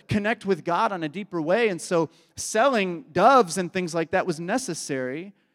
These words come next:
to kinda uphold the system that they had there. And Jesus did not come in, I don't believe, like,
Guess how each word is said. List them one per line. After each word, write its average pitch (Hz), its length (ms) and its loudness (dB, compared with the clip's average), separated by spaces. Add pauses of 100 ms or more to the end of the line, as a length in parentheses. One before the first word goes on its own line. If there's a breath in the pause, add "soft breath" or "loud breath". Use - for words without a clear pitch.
to 190 80 -2
kinda 214 300 -4
uphold 220 540 2
the 165 60 -6
system 160 600 -6
that 156 160 -4
they 160 140 -2
had 208 340 -8
there. 151 140 -2
And 151 100 -8
Jesus 254 320 -4
did 190 140 -12
not 202 240 -8
come 196 200 -6
in, 196 220 -2 (460 soft breath)
I 220 100 0
don't 220 220 -2
believe, 190 360 0
like, 165 220 0